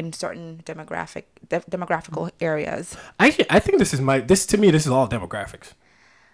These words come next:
Speaker 1: <sighs> Yes,
Speaker 2: I, we'll,
Speaker 1: yes.
Speaker 2: we'll focus on one, like, obviously we focus on one cluster, but I, I, I'm really scared for, like, all demographics at this point.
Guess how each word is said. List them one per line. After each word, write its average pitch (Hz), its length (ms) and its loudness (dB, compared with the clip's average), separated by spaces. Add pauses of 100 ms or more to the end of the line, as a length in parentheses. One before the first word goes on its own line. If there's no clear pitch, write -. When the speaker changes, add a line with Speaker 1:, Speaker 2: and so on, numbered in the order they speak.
(760)
Speaker 1:
<sighs> 277 60 -6 (260)
Yes, 208 320 2
Speaker 2:
I, 208 60 -2
we'll, 214 160 4
Speaker 1:
yes. 277 140 6
Speaker 2:
we'll 240 100 8
focus 285 400 6
on 190 300 6
one, 180 260 2 (180)
like, 196 280 8
obviously 220 300 8
we 165 80 6
focus 160 220 2
on 160 100 2
one 147 100 2
cluster, 170 240 2
but 160 160 4
I, - 160 6
I, 208 420 6 (100)
I'm 214 240 6
really 170 220 8
scared 151 240 2
for, 160 80 0
like, 123 160 2 (140)
all 143 220 8
demographics 127 720 0
at 117 120 -14
this 117 140 -6
point. 107 360 -10